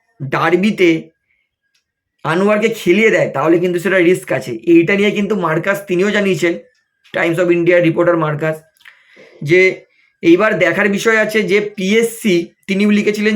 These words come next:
যে এইবার দেখার বিষয় আছে পিএসসি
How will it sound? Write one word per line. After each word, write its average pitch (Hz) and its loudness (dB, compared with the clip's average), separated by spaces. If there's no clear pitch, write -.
যে 226 2
এইবার 185 2
দেখার 180 0
বিষয় 214 0
আছে 214 0
পিএসসি 220 2